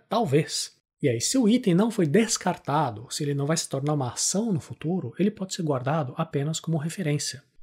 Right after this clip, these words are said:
Por exemplo, digamos que você fez um exame médico, aí você tira uma foto do resultado, você colocou essa informação na sua caixa de entrada, só que não tem nenhuma ação a fazer com isso. Você pode querer consultar essa,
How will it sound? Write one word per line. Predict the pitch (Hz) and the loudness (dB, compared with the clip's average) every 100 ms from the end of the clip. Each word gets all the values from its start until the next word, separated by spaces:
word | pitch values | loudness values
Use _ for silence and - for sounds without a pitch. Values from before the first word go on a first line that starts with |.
| - | 2
Por | 196 | 4
exemplo, | 135 110 - | 2 -2 -2
digamos | 156 180 180 | 0 0 -2
que | - | -6
você | - | -2
fez | 165 147 | 0 2
um | 151 | 2
exame | 139 143 135 | 2 0 -2
médico, | 101 113 - _ _ | -4 -10 -18 _ _
aí | 117 | -12
você | 113 - | -8 -8
tira | 123 143 | -4 -2
uma | 151 190 | 0 -2
foto | 170 156 - | -4 -6 -4
do | |
resultado, | 175 190 196 143 143 151 - _ _ - | -4 -4 -2 -2 0 -4 -8 _ _ -10
você | 123 139 | -4 -4
colocou | - 127 - | -4 -6 -6
essa | 127 | -6
informação | 143 160 160 156 135 123 | -2 0 0 -2 -4 -4
na | 131 | -6
sua | 139 | -6
caixa | - 139 - | -6 -6 -2
de | 151 | -2
entrada, | 160 135 127 110 - - - - | 0 0 -2 -4 -10 -20 -20 -6
só | 208 | -4
que | 196 | 0
não | 214 | 2
tem | 202 | 4
nenhuma | 190 190 | 6 4
ação | 170 - 180 160 | 2 0 2 0
a | |
fazer | 131 135 123 135 | 0 -2 0 -2
com | - | -6
isso. | 113 - - - _ _ _ _ | -14 -12 -14 -14 _ _ _ _
Você | - 160 | 2 4
pode | 247 269 277 | 4 4 2
querer | - 185 196 | 2 4 4
consultar | 185 202 - 135 135 139 | 2 -2 -2 -6 -6 -6
essa, | 131 - 120 123 | -6 -10 -12 -12